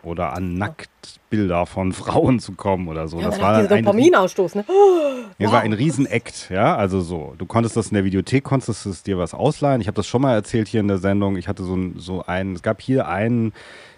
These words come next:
Speaker 1: Videothekar, wenn der gearbeitet hat, das war der Horror. Und manchmal hat man's nicht gesehen, wenn man, ich hab mir ga-, sehr spät erst Pornos ausgeliehen, da war ich achtzehn, da hat mein bester Freund gesagt, "Du leihst dir jetzt mal ein Porno aus, weil du hast es noch nie gemacht und du musst es jetzt mal."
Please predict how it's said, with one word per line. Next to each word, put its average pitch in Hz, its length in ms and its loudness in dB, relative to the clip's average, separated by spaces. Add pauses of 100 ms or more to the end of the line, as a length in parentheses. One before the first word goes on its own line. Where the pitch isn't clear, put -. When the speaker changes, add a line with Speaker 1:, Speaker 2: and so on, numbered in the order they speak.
(100)
Speaker 1:
Videothekar, 117 960 0
wenn 110 120 2
der 110 100 2
gearbeitet 107 520 0
hat, 110 160 -4
das - 120 -14
war 98 160 0
der 85 240 -6
Horror. 143 260 0
Und 98 80 -2
manchmal 101 360 -2
hat 117 160 -6
man's 107 160 -2
nicht 110 160 -2
gesehen, 110 320 0
wenn 104 80 2
man, 101 260 0
ich - 140 -10
hab - 100 -4
mir 98 140 -2
ga-, 101 160 -4
sehr 135 180 4
spät 131 380 0
erst 98 300 -6
Pornos 104 300 -2
ausgeliehen, 90 440 -4
da 82 80 -2
war 87 100 -2
ich - 200 -10
achtzehn, 85 420 -8
da 78 60 -8
hat 80 100 -10
mein 87 160 -6
bester 92 200 -6
Freund 95 260 -2
gesagt, 90 220 -6
"Du 90 140 -4
leihst 98 320 2
dir 170 40 2
jetzt 147 180 4
mal 131 60 6
ein 113 100 2
Porno 135 260 4
aus, 98 220 -2
weil 101 140 0
du 104 60 2
hast 107 140 0
es 104 60 -12
noch 104 100 0
nie 135 140 2
gemacht 113 360 0
und 104 120 -8
du 101 60 -4
musst 110 180 -2
es 98 100 -8
jetzt 104 200 -2
mal." 98 160 -2